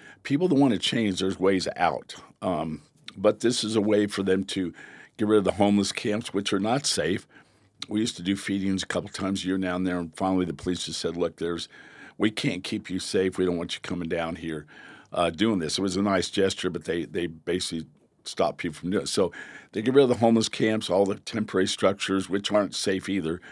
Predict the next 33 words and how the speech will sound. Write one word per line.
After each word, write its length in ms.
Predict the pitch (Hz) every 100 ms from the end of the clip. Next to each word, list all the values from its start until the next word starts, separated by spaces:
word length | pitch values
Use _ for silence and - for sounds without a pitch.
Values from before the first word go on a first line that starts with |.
| - - -
And 220 | - 90
if 100 | 85
you 80 | 117
have 80 | 120
a 80 | 92
fire 320 | - 101 98
go 140 | 90
through 200 | 87 -
one 60 | 87
of 40 | 85
those, 200 | 85 80
you're 100 | 76
gonna 180 | 78 - _ - - -
have 200 | 92 -
several 300 | 90 87 80
people 320 | 85 78 -
killed 400 | - 104 85 76
because 360 | - 90 85 80
they 120 | 92
spread 300 | - - 80
so 140 | - 69
fast. 400 | - 80 73 -
So 220 | 82 73 - _ _ _ - - -
it, 220 | 107 95
it, 240 | 120 -
it's 260 | - 120 -
a, 240 | 104 92 - - - - - - _
it's 160 | 117 113
a 220 | 104 95 - -
kind 200 | - 135
of 60 |
a 60 | 113
necessary, 880 | 101 120 - 101 - 107 107 101